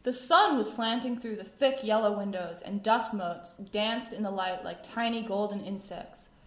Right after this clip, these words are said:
Though snow had blanketed the heights of the Giants' lands above, below the mountain the autumn lingered, and winter wheat was ripening in the fields.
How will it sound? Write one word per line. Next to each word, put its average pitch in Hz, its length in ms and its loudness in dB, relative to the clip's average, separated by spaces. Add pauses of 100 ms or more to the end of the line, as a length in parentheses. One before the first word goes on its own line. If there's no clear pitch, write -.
(140)
Though 233 140 0
snow 294 420 2
had 247 180 -2
blanketed 214 460 0
the 190 60 -8
heights 247 360 -2
of 208 120 -10
the 202 80 -8
Giants' 208 400 -4
lands 196 320 -6
above, 202 440 0 (300)
below 233 380 6
the 277 40 2
mountain 202 380 4
the - 140 -2
autumn 233 400 4
lingered, 185 320 -2
and 190 200 -6
winter 254 300 -2
wheat 262 280 -4
was 165 140 -12
ripening 175 540 -4
in 156 120 -10
the - 60 -14
fields. - 600 -14